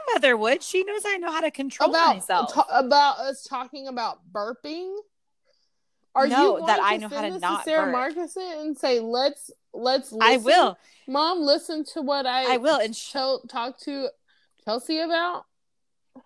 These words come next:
Speaker 1: Yeah, and then I'm gonna send it to Claymenia Fo-, or McCowan, and I'm gonna say, "Clay, are you proud of your daughter that she cannot control when
Speaker 2: I,
Speaker 1: and where she
Speaker 2: when,
Speaker 1: burps?"
Speaker 2: when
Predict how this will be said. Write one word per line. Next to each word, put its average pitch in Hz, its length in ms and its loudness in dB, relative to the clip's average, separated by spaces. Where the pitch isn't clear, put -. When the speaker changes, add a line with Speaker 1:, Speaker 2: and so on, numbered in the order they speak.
Speaker 1:
Yeah, 294 180 -2
and 220 140 -2
then 233 80 0
I'm 240 60 -4
gonna 254 100 -4
send 247 140 -8
it 233 100 -8
to - 0 -
Claymenia 233 460 -4
Fo-, 262 340 4
or 226 140 0
McCowan, 233 480 -4
and 190 120 -8
I'm 196 120 -6
gonna 202 140 -10
say, 185 420 -2
"Clay, 247 460 0
are 190 100 0
you 226 140 -6
proud 214 280 0
of 240 60 -6
your 254 140 -8
daughter 196 300 -2
that 214 200 -4
she - 180 -12
cannot 190 460 -6
control 185 420 -4
when 220 160 2
Speaker 2:
I, 494 120 4
Speaker 1:
and 392 100 -4
where 339 160 -4
she 403 160 -8
Speaker 2:
when, - 140 0
Speaker 1:
burps?" - 420 -2
Speaker 2:
when 262 320 -2